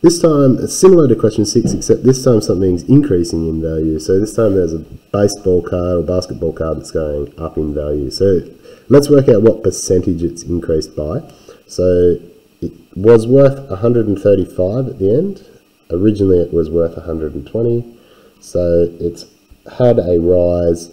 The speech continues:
in value of fifteen dollars. We need to know what that is as a percentage.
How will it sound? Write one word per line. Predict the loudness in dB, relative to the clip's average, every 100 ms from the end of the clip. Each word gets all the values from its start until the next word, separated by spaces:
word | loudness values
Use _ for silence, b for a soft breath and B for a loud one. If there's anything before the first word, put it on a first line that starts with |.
| -6
in | -4 -2
value | -2 -2 -2
of | -4 -6
fifteen | -8 -8 -8 -8 -12
dollars. | -14 -18 -20 -20 B B B B B B B B B B -2
We | 6
need | 6 6
to | 6
know | 6 6
what | 4 2
that | -4 -2
is | -4 -4
as | -4
a | -6
percentage. | -8 -6 -4 -4 -6 -10 -18